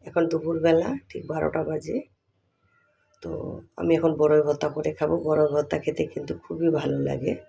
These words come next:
তো আমি বড়ই ভর্তা করব, তো ভাবলাম আপনাদের সাথে শেয়ার করি।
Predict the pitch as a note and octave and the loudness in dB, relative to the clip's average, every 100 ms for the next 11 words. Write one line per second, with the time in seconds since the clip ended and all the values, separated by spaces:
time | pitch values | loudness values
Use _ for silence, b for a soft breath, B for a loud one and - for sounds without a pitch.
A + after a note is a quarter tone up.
0 | _ _ _ _ _ _ _ _ _ D#3+ | _ _ _ _ _ _ _ _ _ -2
1 | D#3 E3 D#3 D3+ D#3 D3 - - D3+ D3 | 4 6 8 6 6 2 2 2 2 2
2 | A#3 C#4 E3+ D3+ D#3 D#3 D#3 D#3 D#3 - | -2 -4 -2 0 2 2 0 -2 -4 -4
3 | - E3+ D#3 - E3+ | -2 2 2 2 0